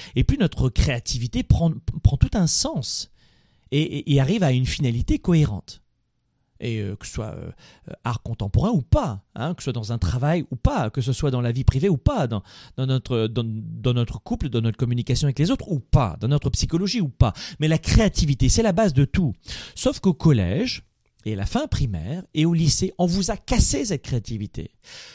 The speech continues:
Tu t'assois, tu fais ceci, et c'est pas autrement.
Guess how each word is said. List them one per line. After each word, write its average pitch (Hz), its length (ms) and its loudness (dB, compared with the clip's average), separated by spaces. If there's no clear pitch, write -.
Tu - 100 -4
t'assois, 180 480 2
tu 123 100 2
fais 131 120 4
ceci, 160 440 4
et 113 60 2
c'est - 140 2
pas - 120 4
autrement. 110 480 2